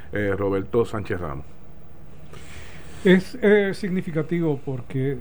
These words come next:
Speaker 2: tenemos la oportunidad de entrar a parte de la historia real desde una perspectiva verbal, eh, algo que no vamos a encontrar escrito en ningún lugar en este momento.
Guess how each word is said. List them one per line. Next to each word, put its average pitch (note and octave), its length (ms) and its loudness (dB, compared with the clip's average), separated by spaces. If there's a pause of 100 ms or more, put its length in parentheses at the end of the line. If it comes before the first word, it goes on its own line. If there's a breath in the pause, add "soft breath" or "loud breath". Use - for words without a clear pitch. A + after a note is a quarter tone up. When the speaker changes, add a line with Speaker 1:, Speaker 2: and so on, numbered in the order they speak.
(140)
Speaker 2:
tenemos C#3+ 500 2
la F3 80 4
oportunidad D#3 800 2
de C3 600 0
entrar C#3+ 760 2 (580 loud breath)
a C#3+ 120 -2
parte E3 340 0
de F#3 140 2
la F3 140 2
historia D#3+ 960 0
real C#3 800 2 (580 loud breath)
desde D3 260 4
una D3+ 220 2
perspectiva E3 580 2
verbal, E3 580 2 (200)
eh, C#3 260 -2
algo D3 360 2
que D#3+ 260 0 (460 loud breath)
no D#3 440 2
vamos D#3+ 320 2
a E3 40 4
encontrar D3+ 560 2
escrito D#3 800 2
en C3+ 160 0
ningún C#3 400 2
lugar D3+ 440 2 (480 loud breath)
en C3 180 2
este C#3+ 240 2
momento. C#3 560 2